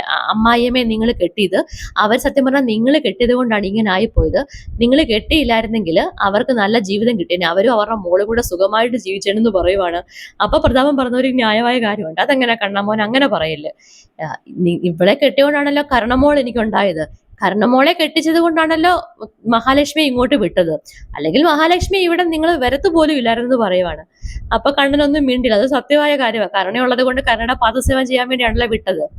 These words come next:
അപ്പൊ പറയുന്നുണ്ട്, ആ, കരുണയുടെ, ആ, പാദസേവ ചെയ്യാൻ വേണ്ടിയാ വിട്ടത്, പക്ഷെ ഇനിയും എൻ്റെ ഭാര്യ ആരുടെയും പാദസേവ ചെയ്യത്തില്ല, ആ, ക-, അവ-, അവരുടെ ആരും ചെയ്യേണ്ട ആവശ്യമില്ല,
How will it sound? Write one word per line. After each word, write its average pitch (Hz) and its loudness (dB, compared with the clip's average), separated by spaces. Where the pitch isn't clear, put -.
അപ്പൊ - 0
പറയുന്നുണ്ട്, 247 0
ആ, 196 2
കരുണയുടെ, 285 2
ആ, 190 2
പാദസേവ 254 2
ചെയ്യാൻ 247 0
വേണ്ടിയാ 262 2
വിട്ടത്, 208 0
പക്ഷെ 220 0
ഇനിയും 285 0
എൻ്റെ 240 0
ഭാര്യ 214 2
ആരുടെയും 233 0
പാദസേവ 220 0
ചെയ്യത്തില്ല, 180 -2
ആ, 165 0
ക-, 214 0
അവ-, 202 0
അവരുടെ 294 2
ആരും 277 0
ചെയ്യേണ്ട 220 0
ആവശ്യമില്ല, 185 0